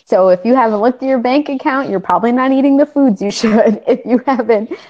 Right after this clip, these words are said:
had a good relationship with money, you're probably neglecting in some area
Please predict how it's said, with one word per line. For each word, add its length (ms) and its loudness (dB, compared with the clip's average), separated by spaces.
had 260 -2
a 80 -2
good 240 2
relationship 680 0
with 380 -2
money, 500 -8
you're 160 0
probably 440 -2
neglecting 640 -4
in 120 -8
some 400 -8
area 380 -6